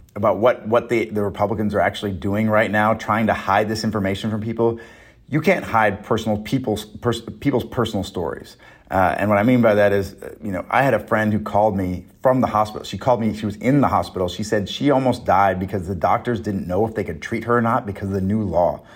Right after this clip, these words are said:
That is what is happening in our state. And so these are real stories. Even if they try to hide the statistics on the deaths, those stories are out there, and we need to tell those stories.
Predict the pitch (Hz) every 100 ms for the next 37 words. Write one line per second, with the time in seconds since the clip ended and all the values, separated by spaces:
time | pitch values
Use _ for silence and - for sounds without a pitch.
0 | - - 120 151 127 120 - 87 107 107
1 | 101 90 - 82 80 101 - - - 156
2 | 170 117 117 131 - 110 107 139 160 156
3 | - 127 98 101 107 123 120 - - -
4 | - 98 110 - 123 - - 135 135 131
5 | - - - 127 156 156 120 117 139 113
6 | 90 98 113 127 101 117 156 139 87 117
7 | 117 107 95 101 95 95